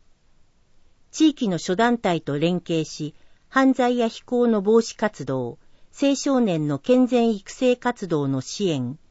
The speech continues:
育児や非行の相談を通した子育て支援を行い、社会を明るくする運動を続けている団体です。区内会員数は二百八十九人です。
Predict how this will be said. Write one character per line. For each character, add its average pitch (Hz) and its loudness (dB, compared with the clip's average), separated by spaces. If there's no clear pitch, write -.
育 262 -2
児 220 -6
や 180 2
非 - -10
行 247 4
の 233 4
相 233 0
談 220 2
を 208 -2
通 208 0
し - -12
た - -6
子 - -8
育 254 -4
て 254 -2
支 247 -2
援 165 0
を 139 -2
行 147 -6
い、 139 -4
社 277 0
会 226 -2
を 143 -2
明 208 2
る 208 -2
く - -20
す - -4
る 185 2
運 185 0
動 175 0
を 165 -2
続 175 -10
け 175 -4
て 175 -4
い 165 -2
る 156 -6
団 151 -4
体 135 -6
で 123 -8
す。 - -20
区 302 2
内 262 4
会 214 2
員 214 2
数 170 -6
は 147 -2
二 156 -6
百 247 -4
八 233 -6
十 214 -2
九 214 -2
人 139 -2
で 117 -10
す。 - -20